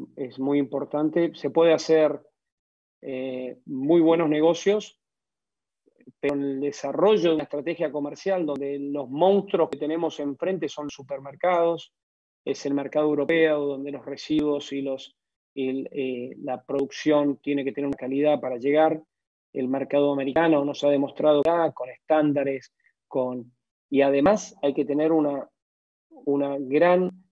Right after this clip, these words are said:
consolidación de equipo. No se puede ser un, uno solo que ataque ese mercado. Hay que juntarse, hay que ordenarse,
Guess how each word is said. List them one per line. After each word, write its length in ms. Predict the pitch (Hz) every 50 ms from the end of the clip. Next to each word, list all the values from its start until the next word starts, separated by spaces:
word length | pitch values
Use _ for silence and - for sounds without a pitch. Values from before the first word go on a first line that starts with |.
| _ _
consolidación 1120 | - 143 143 143 139 - 143 139 139 139 139 143 143 - - - 180 185 196 208 214 - _ _ _ _ _ _ _ _
de 320 | - 139 139 139 139 139 139
equipo. 640 | 131 - - 214 226 190 113 - - 123 123 _ _ _ _ _ _ -
No 140 | 147 151
se 180 | 147 - - 139
puede 400 | 135 - - 185 185 175 170 156
ser 260 | - - 151 151 147
un, 240 | 147 139 139 131 113 _ _ _ _ _ _ _ -
uno 300 | 147 147 147 143 143 139
solo 580 | - - - 170 160 151 147 143 139 135 - - _
que 100 | - 151
ataque 360 | - - 147 139 - - 139
ese 160 | 127 - 135
mercado. 600 | 135 131 127 107 - 131 123 120 127 127 _ _ _ _ _ _ _ _ _
Hay 100 | - 135
que 160 | 135 - 135 127
juntarse, 640 | - - 139 143 143 - 220 220 196 185 - -
hay 100 | 170 160
que 100 | - 151
ordenarse, 760 | 135 139 143 160 185 190 180 165 151 - - - 156 147 147